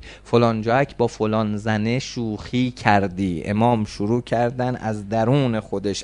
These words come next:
اسراری رو که احدی نمی‌داند. تو فلان مجلس، تو فلان مج-، مشهد، تو فلان جاده داشتی می اومدی،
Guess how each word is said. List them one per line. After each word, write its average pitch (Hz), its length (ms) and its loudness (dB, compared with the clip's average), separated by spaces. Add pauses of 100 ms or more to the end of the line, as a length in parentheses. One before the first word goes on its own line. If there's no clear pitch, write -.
اسراری 127 560 0
رو 123 120 -6
که - 180 -6
احدی 127 440 2
نمی‌داند. 92 600 -8 (680)
تو 117 80 -8
فلان 123 380 0
مجلس، 113 400 -4
تو - 120 -12
فلان 123 340 -2
مج-، 107 280 -6
مشهد، 113 580 2 (260)
تو - 100 2
فلان 131 420 8
جاده 110 380 6
داشتی 131 380 4
می 135 180 2
اومدی، 104 400 0